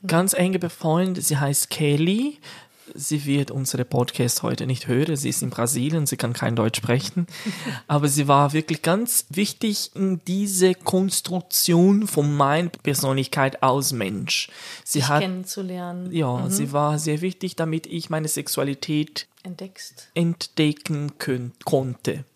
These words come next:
Speaker 2: Bei Männern war es so, ich war auch fünfzehn,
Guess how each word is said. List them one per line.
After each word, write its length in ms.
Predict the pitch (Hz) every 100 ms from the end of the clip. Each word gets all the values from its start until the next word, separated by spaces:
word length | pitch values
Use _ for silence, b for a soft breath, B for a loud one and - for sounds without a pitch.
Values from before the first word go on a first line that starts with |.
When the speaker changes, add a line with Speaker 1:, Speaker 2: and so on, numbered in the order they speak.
| - B B B B
Speaker 2:
Bei 340 | - 147 175
Männern 340 | 185 185 240 220
war 160 | 196
es 100 | 185
so, 180 | 185 214
ich 100 | 240
war 200 | 185 -
auch 160 | 151 170
fünfzehn, 1080 | - 214 262 294 - - - 254 254 254